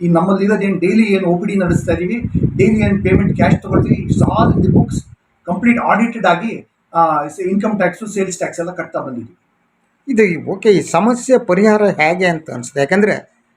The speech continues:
Speaker 2: ಎಂ ಸಿ ಮೋದಿಯವರು ನನಗೂ ವೈಯಕ್ತಿಕವಾಗಿ ಗೊತ್ತಿತ್ತು. ಒಂದು ಬಹಳ ದೊಡ್ಡ ಮನುಷ್ಯ ಅವರು, ಅವರ ಸೇವಾ ಮನೋಭಾವ ಯಾರು ಕೂಡ ಮರೆಯೋಕ್ಕೆ ಸಾಧ್ಯ ಅಲ್ಲ.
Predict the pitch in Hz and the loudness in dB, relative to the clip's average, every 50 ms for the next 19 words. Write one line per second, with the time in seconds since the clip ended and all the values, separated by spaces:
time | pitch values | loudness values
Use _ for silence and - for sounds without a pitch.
0 | _ _ 135 135 151 180 175 - 202 196 180 185 180 170 175 175 190 185 170 139 | _ _ 0 2 2 2 2 2 2 2 4 2 2 2 2 2 2 2 2 2
1 | 139 139 160 175 185 175 156 156 151 143 - - 139 - - 135 139 131 120 120 | 2 2 2 4 4 4 6 4 4 2 0 -4 -10 -8 -4 -2 -2 -2 -2 -4
2 | 120 120 107 - - - - 190 208 - - - - - - - - - - - | -8 -8 -8 -14 -14 -14 -14 -14 -14 -14 -14 -18 -20 -20 -20 -20 -12 -4 -2 0
3 | - - 240 220 262 240 220 190 - - 175 175 220 233 - 165 165 165 165 175 | 2 2 2 2 2 2 2 2 2 2 2 2 2 2 2 2 0 2 0 -2
4 | 160 139 143 147 151 147 - - 135 131 123 120 127 127 127 127 123 120 117 117 | 0 0 0 0 -2 -4 -4 -2 0 0 0 0 -2 -2 -2 0 0 0 -2 -2
5 | - - 160 160 156 156 151 143 135 143 156 160 139 123 127 139 131 135 139 139 | 0 0 2 2 4 2 2 0 -2 0 0 0 0 2 0 0 0 0 -4 -8
6 | - _ _ _ _ _ _ _ _ _ - 233 240 254 262 247 - 202 185 170 | -10 _ _ _ _ _ _ _ _ _ -4 -2 0 2 0 2 2 2 2 2
7 | 156 151 151 156 156 143 - - - 127 123 123 120 120 123 - - - - | 2 2 2 4 2 2 0 -4 -6 -6 -6 -6 -6 -8 -8 -8 -8 -8 -12